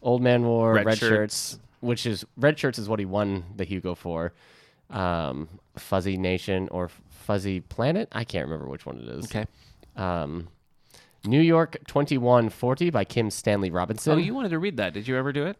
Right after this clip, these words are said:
Speaker 1: Uh, I haven't yet, mainly because it's just so massive.
Speaker 2: Oh.
Speaker 1: I'm like, Oh, how can
Speaker 2: Is she the one who wrote, like,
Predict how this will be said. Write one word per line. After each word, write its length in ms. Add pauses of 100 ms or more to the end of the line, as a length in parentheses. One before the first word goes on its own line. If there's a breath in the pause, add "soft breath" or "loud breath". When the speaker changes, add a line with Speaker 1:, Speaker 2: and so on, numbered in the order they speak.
Speaker 1:
Uh, 220
I 80
haven't 320
yet, 240
mainly 260
because 260
it's 140
just 160
so 360
massive. 640
Speaker 2:
Oh. 200
Speaker 1:
I'm 100
like, 200
Oh, 40
how 280
can 100
Speaker 2:
Is 40
she 160
the 100
one 160
who 120
wrote, 260
like, 340